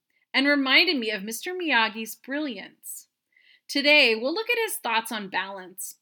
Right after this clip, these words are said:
and if you've never watched The Karate Kid, I highly recommend it.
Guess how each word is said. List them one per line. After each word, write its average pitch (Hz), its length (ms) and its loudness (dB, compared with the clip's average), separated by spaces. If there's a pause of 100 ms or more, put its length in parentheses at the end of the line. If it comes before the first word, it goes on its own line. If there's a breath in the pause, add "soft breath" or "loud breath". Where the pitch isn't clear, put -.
(120)
and 254 120 2
if 262 100 -2
you've 294 160 4
never 302 340 2
watched 220 400 -6
The 220 80 -8
Karate 214 480 -6
Kid, 180 360 -14
I - 440 -10
highly 220 300 -2
recommend 180 560 -12
it. 147 160 -14